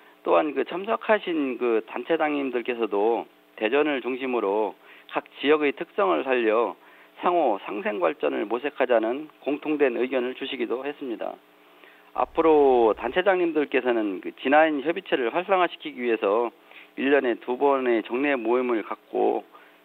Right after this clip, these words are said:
실무 협의회는 두 달에 한 번 정도 만나서, 예, 지방의 이익과 지역의 공동 현안에 대해서 적극 노력하기로 이렇게 합의하셨습니다.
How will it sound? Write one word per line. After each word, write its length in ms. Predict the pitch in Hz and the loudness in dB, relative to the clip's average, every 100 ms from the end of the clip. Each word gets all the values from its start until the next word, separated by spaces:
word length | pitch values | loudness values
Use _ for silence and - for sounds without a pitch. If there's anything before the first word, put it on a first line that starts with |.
| - | -6
실무 280 | 196 190 156 | -2 0 2
협의회는 680 | 160 151 131 120 139 135 | 2 2 2 2 0 -6
두 140 | - 131 | -6 2
달에 200 | 135 123 | 2 2
한 180 | 143 165 | 0 -6
번 140 | 160 | -4
정도 300 | 143 117 104 | -4 0 2
만나서, 680 | 117 123 127 107 98 107 110 - - - - - | 2 2 0 2 2 0 -4 -14 -20 -20 -20 -8
예, 240 | 98 92 90 - - - - - | -4 -4 -6 -12 -20 -20 -10 -2
지방의 440 | 131 135 131 101 | 2 2 0 -4
이익과 540 | 117 135 - 101 76 - _ _ _ - | -6 -6 0 0 0 -8 _ _ _ 0
지역의 300 | 135 131 110 | 2 2 -2
공동 440 | - 131 156 151 | -2 -2 0 -2
현안에 340 | 139 151 139 127 | 0 2 2 2
대해서 540 | 110 101 107 104 101 - | 2 0 0 -4 -4 -14
적극 340 | 117 - 107 | -10 -8 -2
노력하기로 520 | 104 127 - 117 92 | -2 -2 -2 -4 -4
이렇게 240 | 90 - 117 | -8 -12 -8
합의하셨습니다. 720 | 143 139 131 131 - - | -4 -4 -6 -10 -14 -14